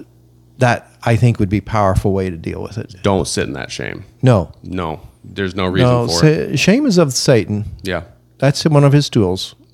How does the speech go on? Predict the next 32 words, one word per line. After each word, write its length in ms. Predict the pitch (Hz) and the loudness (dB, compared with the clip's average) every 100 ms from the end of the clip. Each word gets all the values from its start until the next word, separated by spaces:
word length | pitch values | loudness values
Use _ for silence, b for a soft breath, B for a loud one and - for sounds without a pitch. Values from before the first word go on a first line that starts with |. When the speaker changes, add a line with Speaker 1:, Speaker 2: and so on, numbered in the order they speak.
| _ | _
Speaker 2:
He 340 | - 104 101 | -6 -2 0
wants 300 | 95 87 - | 0 -4 -6
you 80 | 92 | -6
to 80 | 80 | -6
feel 460 | 95 85 78 80 _ | -6 -6 -6 -10 _
shame, 600 | - 90 78 50 64 - _ - | -12 -8 -6 -6 -10 -16 _ -16
to 120 | - | -12
say, 400 | - 87 69 - b b b b b | -6 -2 -4 -6 b b b b b
"Hide, 500 | - 98 98 98 104 - _ _ _ _ _ _ _ _ | -4 -2 -2 -4 -8 -16 _ _ _ _ _ _ _ _
close 320 | - 113 104 104 | -10 -2 -2 -2
yourself 420 | 95 101 95 92 | -2 -2 -2 0
off, 380 | 87 87 87 - | -2 -2 -4 -8
lie 300 | 85 90 87 | -4 -2 -2
to 60 | |
everyone, 680 | 85 87 90 85 90 87 87 | -2 -4 -4 -4 -4 -4 -2
you're 160 | 110 107 | -2 -2
Speaker 1:
Right. 80 | |
Speaker 2:
fine," 520 | 101 104 82 - - - _ _ | -2 -4 -6 -10 -16 -18 _ _
you 140 | - | -8
know? 360 | 92 90 90 95 - _ - - - | -4 -2 -2 -6 -18 _ -18 -16 -8
Or 260 | 90 80 | -8 -6
maybe 260 | - 98 95 | -4 -2 -2
you 160 | 98 104 | -2 -2
can 160 | 107 | -2
deal 240 | 107 110 101 | 0 2 0
with 140 | 95 | -2
this 500 | 95 - - - - - _ _ _ _ _ _ _ _ _ _ _ _ _ | -4 -6 -10 -14 -20 -20 _ _ _ _ _ _ _ _ _ _ _ _ _
by 180 | 95 98 | -2 0
yourself. 580 | 95 92 113 82 73 - _ _ - | 0 0 0 -2 -4 -12 _ _ -16
You, 140 | 87 - | -14 -10
you 140 | 92 | -10
can't. 500 | - 92 - - - | -8 -10 -10 -16 -20